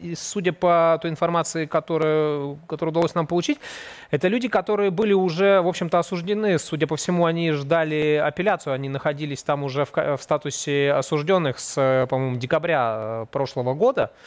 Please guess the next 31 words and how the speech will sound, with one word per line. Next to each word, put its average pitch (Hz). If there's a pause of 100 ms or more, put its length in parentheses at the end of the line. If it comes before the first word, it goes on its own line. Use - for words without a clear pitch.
(440)
Так 139
или 143
иначе, 135
то -
есть 143
они 151
даже 143
не 147
арестованные. 123 (100)
Но 143
это 143
говорит 147
лишь 151
о 151
том, 165
что 147
действительно 143
переполненность, 143
э, 135
уже 131
благодаря 139
тем 139
людям, 131
которые 127
уже, 127
э, 120
осуждённые 131
и 127
ждут 135 (220)
какой-то 143
апелляции, 165